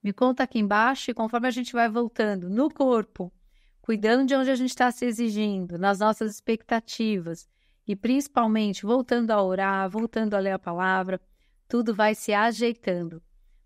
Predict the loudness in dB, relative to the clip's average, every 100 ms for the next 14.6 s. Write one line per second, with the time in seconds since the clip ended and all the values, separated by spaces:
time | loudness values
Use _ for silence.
0 | _ -2 0 0 -4 -8 -6 -6 -10 -16
1 | -20 _ _ _ 0 2 4 2 2 2
2 | 4 2 -2 _ _ _ _ -6 4 6
3 | 6 2 2 2 0 -2 -2 2 2 2
4 | -2 _ _ -6 -2 0 -2 -4 -2 2
5 | 2 2 -8 -8 -4 -4 -2 -6 -6 -2
6 | -2 0 -2 -2 -8 -4 -2 -2 -4 -10
7 | _ _ -4 2 4 2 0 -2 0 0
8 | 0 -2 -4 0 0 -2 -4 -4 0 0
9 | -2 _ -16 _ _ _ _ -8 -4 -2
10 | -4 2 2 4 0 0 -2 -4 -8 _
11 | -6 -2 -2 -4 -4 0 0 0 -4 -6
12 | -6 -2 0 2 0 -2 -4 -2 0 2
13 | -2 -2 -4 -4 -2 -2 -2 -4 -6 -6
14 | -8 -10 -10 -10 -14